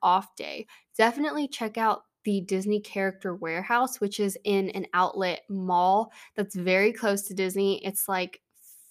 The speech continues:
f-, fifteen to twenty minutes away from the actual park, so if you have a car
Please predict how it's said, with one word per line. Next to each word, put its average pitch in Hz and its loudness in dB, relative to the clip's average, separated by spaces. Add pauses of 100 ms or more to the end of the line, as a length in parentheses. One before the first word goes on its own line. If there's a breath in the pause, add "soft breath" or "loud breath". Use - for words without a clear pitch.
(200)
f-, 247 2
fifteen 254 -2
to 226 2
twenty 220 2
minutes 214 4
away 180 0
from 202 -2
the 185 0
actual 180 -2
park, 185 -2
so 185 0
if 185 -4
you 196 -2
have 190 0
a 196 2
car 180 4